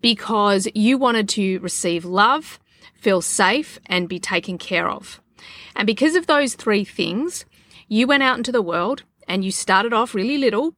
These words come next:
being yourself. And every time you were yourself, but that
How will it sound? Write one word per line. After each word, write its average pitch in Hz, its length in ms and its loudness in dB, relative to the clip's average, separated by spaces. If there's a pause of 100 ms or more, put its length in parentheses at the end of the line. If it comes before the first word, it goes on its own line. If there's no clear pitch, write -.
being 202 260 2
yourself. 247 680 -2 (500)
And 214 160 -2
every 392 300 2
time 302 340 0
you 269 140 2
were 269 60 2
yourself, 214 760 0
but 226 160 -2
that 226 220 4